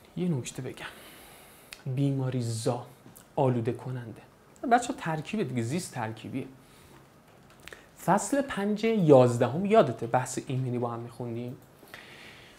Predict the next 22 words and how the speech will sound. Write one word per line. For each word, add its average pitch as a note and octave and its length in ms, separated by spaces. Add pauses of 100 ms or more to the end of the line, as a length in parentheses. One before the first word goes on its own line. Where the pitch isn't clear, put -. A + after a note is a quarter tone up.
(120)
اونجا C4+ 180
بهتون F#4+ 260
ویروس C4+ 280
اچ B3 220
آی D3 160
وی C3 100
رو A2+ 100
گفتم. A2+ 340 (120)
گفتم E4 280
ببینید D4 280
بچه‌ها، F#3+ 340
ویروس G3 380
اچ D3+ 240
آی A2+ 100
وی - 140 (600)
یه F#3 100
فردی F3 460
هست G#3 240
دوره C#3 380
کمون C3+ 640
نهفتگی، A#2+ 680
می‌تونه C#3+ 400